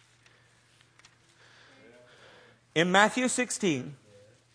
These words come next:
a familiar scripture that I want to start a verse early. Let's go to twenty-three. Jesus turned and said to Peter, "Get behind me, Satan.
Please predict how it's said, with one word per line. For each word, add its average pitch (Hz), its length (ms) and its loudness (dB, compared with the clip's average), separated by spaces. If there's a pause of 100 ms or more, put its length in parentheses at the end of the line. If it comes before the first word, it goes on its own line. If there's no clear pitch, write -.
(1080)
a 143 60 2
familiar 196 520 2
scripture 190 460 0
that 151 180 0
I 151 60 4
want 156 340 0
to 151 80 -10
start 147 480 0
a 131 100 2
verse 139 380 -4
early. 127 360 0
Let's 131 220 -4
go 151 160 0
to 139 80 -4
twenty-three. 131 680 -8 (680)
Jesus 254 380 4
turned 226 460 4
and 208 120 -2
said 202 280 2
to 190 80 0
Peter, 185 340 0
"Get 180 320 0
behind 190 480 -2
me, 143 160 -4
Satan. 123 480 -4